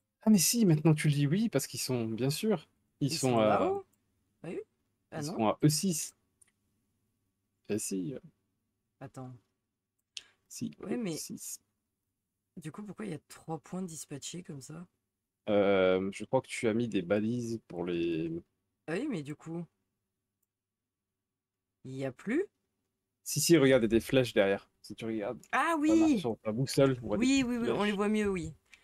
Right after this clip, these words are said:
Speaker 2: Ah bah si, mais ils sont, ah, ça se trouve, on va arriver instant.
Speaker 1: C'est ça, c'est les animaux de Schrödinger à tourner.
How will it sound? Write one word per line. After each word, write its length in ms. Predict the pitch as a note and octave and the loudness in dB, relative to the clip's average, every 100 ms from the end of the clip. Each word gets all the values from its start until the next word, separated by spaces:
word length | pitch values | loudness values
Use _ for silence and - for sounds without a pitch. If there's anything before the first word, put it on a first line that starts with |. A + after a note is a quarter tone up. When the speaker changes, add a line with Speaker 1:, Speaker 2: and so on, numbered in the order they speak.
| - _ _ | -20 _ _
Speaker 2:
Ah 80 | - | -4
bah 120 | C4+ | 0
si, 300 | A#3 - F3 - | -2 -4 -8 -6
mais 120 | D#3+ | -4
ils 60 | E3 | -4
sont, 300 | E3 D#3 D3+ | -6 -6 -6
ah, 100 | D3 | -6
ça 160 | - | -6
se 60 | D3+ | -6
trouve, 240 | - E3 - | -6 -10 -6
on 100 | D#3 | 0
va 100 | D3 | 0
arriver 380 | D#3+ F3+ E3 - | 2 -2 -4 -2
instant. 480 | F3 - - E3 E3 - - - - _ _ _ _ _ _ _ _ _ _ _ - | -2 -2 -2 -2 -2 -6 -4 -4 -6 _ _ _ _ _ _ _ _ _ _ _ -16
Speaker 1:
C'est 60 | |
ça, 260 | - - G#2 | -6 -6 -6
c'est 140 | - | -6
les 120 | G2 | -4
animaux 240 | G#2 G#2+ G#2+ | -2 0 -2
de 60 | |
Schrödinger 440 | - G2 F#2+ F#2 F#2 | -4 -6 -6 -4 -2
à 140 | E2+ - | -4 -6
tourner. 260 | E2 D#2+ | -10 -10